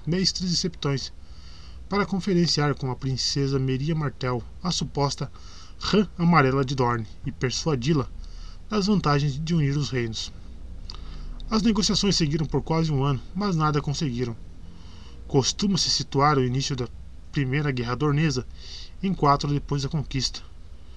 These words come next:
quando Rhaenys Targaryen voltou a Dorne. Dessa vez,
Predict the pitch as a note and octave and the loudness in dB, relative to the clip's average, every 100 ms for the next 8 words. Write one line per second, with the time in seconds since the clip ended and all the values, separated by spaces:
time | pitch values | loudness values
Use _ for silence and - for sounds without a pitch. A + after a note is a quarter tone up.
0 | - - - F3 E3+ D#3+ G#3 F#3+ F3 B2+ | -14 -14 -4 2 2 2 2 6 6 4
1 | - E3+ C3 C3+ C#3 C3 D3+ C#3 C3+ B2 | 2 2 4 2 2 0 0 2 0 2
2 | A#2 A2 - - - - - - - - | 0 -4 -8 -14 -14 -14 -14 -14 -12 -12
3 | - - - B2+ A2 C#3+ C3 D#3 - | -10 -6 -2 0 2 2 2 2 0